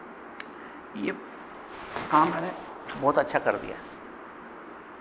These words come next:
इस काम को मेरे से ज्यादा अच्छा कोई कर नहीं सकता था।" कभी-कभी हमको अपने ईमानदार होने का गर्व होता है,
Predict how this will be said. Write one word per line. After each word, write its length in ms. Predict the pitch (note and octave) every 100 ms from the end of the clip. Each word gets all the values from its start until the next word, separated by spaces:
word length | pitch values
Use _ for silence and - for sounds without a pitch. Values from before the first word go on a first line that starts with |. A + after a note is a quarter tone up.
| - - - -
इस 160 | G3+ F3+
काम 260 | E3+ D3+ D#3
को 120 | F3
मेरे 240 | D3 D3+
से 60 | D#3
ज्यादा 180 | E3 D#3
अच्छा 220 | D3+ D#3
कोई 140 | D#3
कर 220 | D#3+ A#2+
नहीं 140 | C3+ C#3
सकता 280 | - - -
था।" 180 | - - - - - - - - - - - - - - - - - - - - - - -
कभी-कभी 420 | D3 F3 F3+ F3 F#3
हमको 280 | D3 D#3+
अपने 300 | F3 D#3 E3+
ईमानदार 480 | D#3+ C#3 C#3 D3 D3
होने 200 | C3+ C3+
का 140 | C3+ C3+
गर्व 280 | C3 C3
होता 280 | C3 A#2+ -
है, 100 | B2